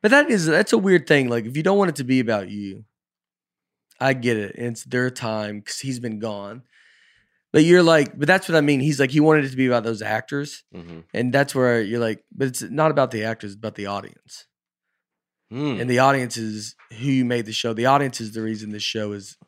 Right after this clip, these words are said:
Speaker 1: what it is. I mean, it's because of these actors, but that you, you do it for the, what the audience would want. It's not, uh,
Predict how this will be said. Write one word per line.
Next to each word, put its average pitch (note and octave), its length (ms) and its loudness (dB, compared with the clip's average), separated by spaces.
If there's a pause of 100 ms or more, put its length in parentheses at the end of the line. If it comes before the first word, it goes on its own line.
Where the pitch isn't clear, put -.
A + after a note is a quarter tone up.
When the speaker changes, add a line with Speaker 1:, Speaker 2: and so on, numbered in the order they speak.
(240)
Speaker 1:
what A#2 200 -6
it G#2 140 -10
is. G#2 320 -14 (320)
I D3+ 80 4
mean, C#3+ 500 0
it's D3 200 -4
because C3 280 -2
of G2+ 140 -6
these A2 240 -4
actors, - 640 -2 (680)
but B2 180 -2
that B2+ 180 0
you, A#2+ 540 -2
you B2+ 160 -8
do C3 240 2
it B2+ 140 0
for B2 260 -4
the, A2 300 -8
what A#2+ 240 -6
the G#2+ 140 -8
audience G#2 600 -8
would G#2+ 160 -10
want. F#2+ 440 -18 (120)
It's - 140 -14
not, D3 280 0
uh, A2 680 -8